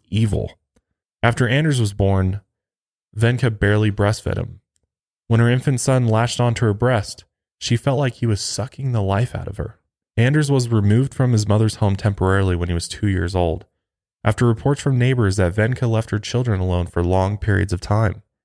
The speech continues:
The neighbors also reported to the authorities there was loud screaming and fights.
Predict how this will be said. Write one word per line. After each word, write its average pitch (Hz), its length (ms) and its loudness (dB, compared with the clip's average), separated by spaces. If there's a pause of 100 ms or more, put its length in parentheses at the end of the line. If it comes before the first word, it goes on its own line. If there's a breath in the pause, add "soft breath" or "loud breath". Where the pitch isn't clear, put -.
(280)
The 107 80 4
neighbors 117 280 4
also 117 280 2
reported 110 480 2
to - 100 -2
the 101 80 4
authorities 117 540 0
there 92 140 2
was 104 260 -2
loud 110 340 0
screaming 110 640 -2 (680)
and 82 220 0
fights. - 560 0